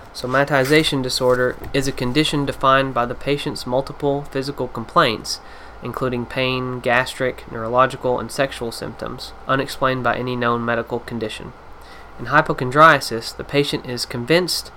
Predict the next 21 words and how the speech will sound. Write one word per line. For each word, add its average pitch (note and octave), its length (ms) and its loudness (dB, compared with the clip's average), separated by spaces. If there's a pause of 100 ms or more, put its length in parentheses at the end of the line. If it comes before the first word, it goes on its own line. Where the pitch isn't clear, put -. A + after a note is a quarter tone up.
(140)
he C3 100 -6
has B2+ 200 -2
a A#2 40 -6
terrible C3+ 480 2
disease A2+ 640 -6
despite A#2+ 480 0 (120)
a - 40 -12
medical B2 600 -2
evaluation A2+ 800 -4
that A2 120 -4
reveals G#2+ 560 -4 (240)
no A2+ 320 -6 (100)
evidence G#2 420 -10
of - 140 -16
one. A#2+ 220 -10 (720)
B D#3+ 140 -2
P E3+ 160 0
D C3 240 -2
and A2+ 120 -6
dissociative A#2+ 640 -2
disorders. A2 640 -6